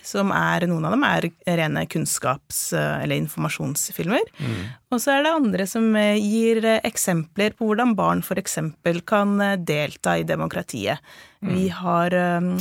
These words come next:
Speaker 1: vært og besøkt, eh, Lindesnes barne- og ungdomsråd, eh, så vi får se hvordan det fungerer,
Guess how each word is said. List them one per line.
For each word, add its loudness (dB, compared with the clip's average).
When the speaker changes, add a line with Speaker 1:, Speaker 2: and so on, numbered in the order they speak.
Speaker 1:
vært -2
og -4
besøkt, -2
eh, 2
Lindesnes 0
barne- 2
og 2
ungdomsråd, 0
eh, 2
så -2
vi 2
får -2
se 2
hvordan 2
det 0
fungerer, 0